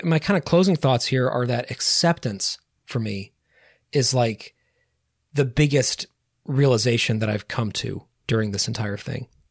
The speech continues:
If I could, f-, if I could sum up my covid experience, it would be one of acceptance. And that's an acceptance that has taken, like, such a long time in so many different forms, you know? Like, I had to accept my mental health issues to be able to eventually address them.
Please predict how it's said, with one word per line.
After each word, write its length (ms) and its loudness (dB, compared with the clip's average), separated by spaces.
If 120 -2
I 80 6
could, 120 0
f-, 260 -6
if 160 2
I 80 6
could 160 2
sum 380 4
up 180 0
my 440 2
covid 460 0
experience, 840 -2
it 80 0
would 120 0
be 320 -2
one 220 2
of 80 -2
acceptance. 600 -6
And 120 0
that's 160 2
an 60 4
acceptance 480 2
that 120 4
has 180 -2
taken, 320 0
like, 140 -2
such 440 2
a 60 6
long 260 4
time 340 0
in 80 -2
so 180 2
many 200 4
different 320 0
forms, 640 0
you 80 2
know? 260 2
Like, 180 0
I 40 2
had 240 4
to 100 2
accept 640 0
my 340 2
mental 320 0
health 300 -2
issues 460 0
to 100 0
be 200 0
able 160 -2
to 140 -2
eventually 420 -4
address 420 -4
them. 300 -2